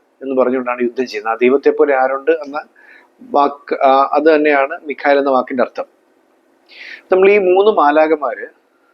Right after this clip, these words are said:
മൂന്ന്, ഏഹ്, മൂന്ന് രീതിയിൽ നമ്മളുടെ കർത്താവിശോയുടെ കരുണ നമുക്ക് പകർന്നു നൽകുകയാണ്. ഒരാള് സംരക്ഷണം നൽകുന്നു, ഒരാള് സമാശ്വാസം നൽകുന്നു,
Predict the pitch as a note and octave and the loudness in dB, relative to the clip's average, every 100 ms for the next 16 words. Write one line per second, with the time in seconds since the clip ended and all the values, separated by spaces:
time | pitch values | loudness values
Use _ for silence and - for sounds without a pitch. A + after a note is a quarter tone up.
0 | _ D3+ D#3 E3 F3 G#3 B3+ _ _ _ | _ -2 2 4 4 0 -4 _ _ _
1 | _ _ _ - D3+ D3+ D3+ D#3+ - E3 | _ _ _ -4 0 0 -2 -10 -4 2
2 | F#3+ G#3+ E3+ F#3 G3+ F3 C#3 C3+ C#3 D3+ | 4 4 4 2 0 -2 0 -2 0 0
3 | - _ _ _ _ D3+ - D#3+ D#3+ - | -2 _ _ _ _ -4 0 0 0 2
4 | E3+ E3 D#3+ C3+ C3+ D#3+ C#3 A#2 - C3+ | 0 0 2 2 2 2 -2 -6 -2 -2
5 | - _ A#2+ A#2+ B2+ A#2+ G#2 G2 E2 - | -2 _ -2 0 0 0 -2 -6 -10 -20
6 | _ _ _ _ _ _ _ C3 A#2+ A#2 | _ _ _ _ _ _ _ 2 4 2
7 | E3 F3 - - _ _ - A2+ A#2+ A#2+ | 0 -4 -14 -20 _ _ -6 -2 -2 -2
8 | C#3 A#2 B2 E3 - _ _ _ _ _ | -2 0 0 -2 -8 _ _ _ _ _
9 | _ - C3+ B2 A#2+ C#3+ - - A#2+ A#2+ | _ 0 2 4 2 0 -2 -4 0 0
10 | B2 D3 C3+ D3 C3 C3+ F3+ | 0 -2 -2 -2 0 0 -4